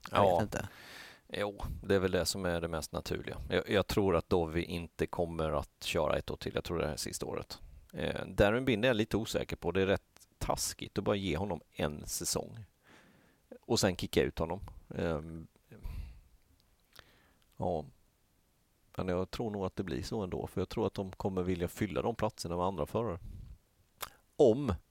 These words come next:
Speaker 2: de inte tappar Quattararo. Om Quattararo väljer att gå till något annat fabrikat, eh, då tror jag nog Darren Binder kan bli kvar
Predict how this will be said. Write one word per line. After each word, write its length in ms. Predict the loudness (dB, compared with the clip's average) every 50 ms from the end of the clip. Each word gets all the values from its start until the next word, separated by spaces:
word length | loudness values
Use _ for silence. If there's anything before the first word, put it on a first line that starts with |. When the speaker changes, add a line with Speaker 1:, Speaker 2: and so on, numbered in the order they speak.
| _ _ _
Speaker 2:
de 160 | 0 0 2
inte 200 | 0 0 -2 -2
tappar 460 | 0 2 0 0 0 _ 0 2 2 2
Quattararo. 640 | 2 0 0 2 2 4 4 4 4 2 0 -4 -6 -6
Om 160 | -6 -6 -2
Quattararo 540 | 2 2 2 4 4 4 6 6 6 6 6
väljer 440 | 6 6 6 6 6 4 4 6 6
att 380 | 6 6 4 2 -4 -12 -12 -12 -16 -20 -20 -20 -20 -20 _ _ -2
gå 220 | 2 4 4 4
till 140 | 6 6 4
något 140 | 4 6 6
annat 220 | 6 6 4 4
fabrikat, 640 | 4 2 2 2 2 2 2 2 0 0 -4 -12 -18 _ -20 -20 -20 _ _ _ -20 -20 -20 -20 _ _ _ _ _ _ _ _ _ _ _ _ _ _ _ _
eh, 380 | 0 2 2 2 2 2 0 0
då 400 | -4 -8 -4 -2 0 2 2 2
tror 260 | 2 2 2 4 4
jag 80 | 4 2
nog 140 | 2 0 2
Darren 320 | 2 2 2 2 0 0
Binder 260 | -2 -2 -2 -4 -6
kan 160 | -4 -2 -2
bli 100 | -2 -4
kvar 340 | 0 2 4 4 4 2 0